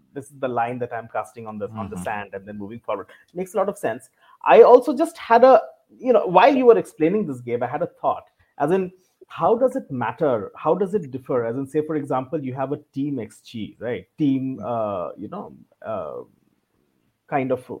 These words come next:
Speaker 1: you know, team, team X G kind of a thing. Would that differ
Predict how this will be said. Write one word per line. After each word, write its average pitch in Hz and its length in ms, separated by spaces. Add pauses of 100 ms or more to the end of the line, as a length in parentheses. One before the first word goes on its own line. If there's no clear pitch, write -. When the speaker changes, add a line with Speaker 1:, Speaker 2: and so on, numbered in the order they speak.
(180)
Speaker 1:
you 147 100
know, 120 80
team, 151 400
team 180 220
X 151 200
G 147 100
kind 131 180
of - 100
a 160 40
thing. 87 280 (640)
Would 208 360
that 220 260
differ 151 600